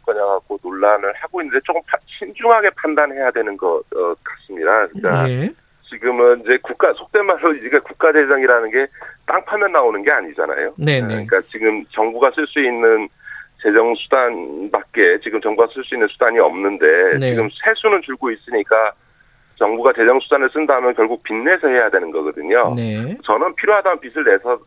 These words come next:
Speaker 1: 할 수 있다고 생각하는데, 문제는 빚을 내더라도
Speaker 2: 네.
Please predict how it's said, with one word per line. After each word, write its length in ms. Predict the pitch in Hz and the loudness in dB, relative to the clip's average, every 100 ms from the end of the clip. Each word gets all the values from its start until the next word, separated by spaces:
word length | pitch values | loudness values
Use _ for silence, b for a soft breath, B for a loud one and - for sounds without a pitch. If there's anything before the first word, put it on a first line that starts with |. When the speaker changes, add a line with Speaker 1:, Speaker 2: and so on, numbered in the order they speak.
| _ | _
Speaker 1:
할 180 | - 160 | -6 -6
수 100 | - | -6
있다고 220 | - 127 | -4 -4
생각하는데, 600 | 151 160 - 110 92 107 98 | -4 -8 -4 -4 0 0 0
문제는 500 | 95 113 143 143 147 | -6 0 2 4 0
빚을 300 | - 110 180 | -4 -6 0
내더라도 760 | - 90 139 131 98 87 101 80 - | 2 2 2 0 0 2 2 0 -6
Speaker 2:
네. 340 | 120 107 151 | -8 -8 -10